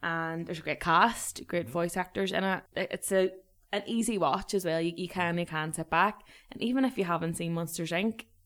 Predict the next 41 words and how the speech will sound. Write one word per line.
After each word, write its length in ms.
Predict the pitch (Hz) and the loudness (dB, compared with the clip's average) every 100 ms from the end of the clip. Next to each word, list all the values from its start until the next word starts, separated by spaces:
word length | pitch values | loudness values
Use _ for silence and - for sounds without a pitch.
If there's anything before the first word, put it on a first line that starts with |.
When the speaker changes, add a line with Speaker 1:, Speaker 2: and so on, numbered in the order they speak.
| _ _ | _ _
Speaker 1:
you 120 | - | -10
don't 220 | 170 233 247 | -6 -6 -4
really 240 | 160 160 | -2 -2
need 220 | 160 160 - _ _ - | -2 -6 -10 _ _ -6
Speaker 2:
No, 240 | 147 110 | -4 -2
Speaker 1:
two 340 | 92 226 240 226 | 2 4 4 2
to 180 | - 226 | 0 0
watch 240 | 220 220 | 0 -2
Speaker 2:
you 40 | 202 | -2
don't. 120 | 202 | 2
Speaker 1:
Monsters 240 | 208 214 | 2 2
University 400 | 214 214 220 - | 0 0 0 -2
either. 320 | 180 170 214 226 - - | -4 0 -2 -2 -12 -18
Speaker 2:
I 60 | |
thought 200 | 127 127 | -14 -10
it 100 | 131 | -10
was 120 | 139 - - - | -12 -14 -18 -20
fine. 680 | - 104 95 107 135 160 190 - _ - | -4 -4 -2 -4 -2 -4 -6 -10 _ -2
Speaker 1:
Mm-hmm. 240 | 202 190 | 0 2
Speaker 2:
I 80 | 190 | 2
thought 180 | 190 170 | 2 -2
it 60 | |
was 140 | - 143 | -4 -6
fine. 580 | - 107 101 98 101 98 - _ _ _ _ _ _ _ _ _ _ _ _ - | -2 -2 -2 -4 -6 -12 -18 _ _ _ _ _ _ _ _ _ _ _ _ -8
Did 140 | 135 | -6
it 140 | 135 170 _ _ _ | -6 -12 _ _ _
tell 220 | - 135 | -10 -6
us? 120 | 139 143 | -6 -6
To, 100 | - | -12
it, 340 | - - - | -14 -20 -8
it's 280 | - 139 - | -2 -2 0
not. 240 | 156 160 156 | 0 2 4
I 40 | |
know 180 | 143 170 | 4 4
it's 140 | 170 | 0
definitely 420 | - 113 101 131 | -2 0 0 -2
not 180 | 135 131 | -4 -6
the 80 | 113 | -8
Toy 220 | - 104 | -6 -6
Story 260 | 101 104 92 | -6 -8 -10
two 340 | - 98 98 | -8 -6 -6